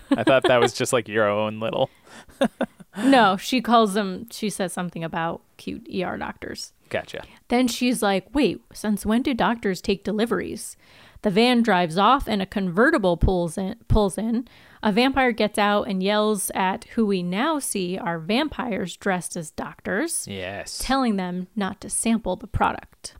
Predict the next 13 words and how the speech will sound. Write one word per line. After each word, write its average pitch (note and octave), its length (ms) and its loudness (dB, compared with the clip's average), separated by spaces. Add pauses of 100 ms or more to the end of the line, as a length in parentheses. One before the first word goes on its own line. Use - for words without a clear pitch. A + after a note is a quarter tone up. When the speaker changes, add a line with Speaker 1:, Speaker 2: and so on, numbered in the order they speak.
Speaker 2:
Buffy B3 600 4
fights C4 320 4
the B3+ 100 2
vampires, G3+ 720 0
lots A3+ 320 4
of G#3 100 0
big G3 180 0
kicks, - 480 -2
then G3+ 220 0
almost G#3 480 4
accidentally G#3+ 720 -2 (140)
kicks - 280 -8
Angel, F#3 540 0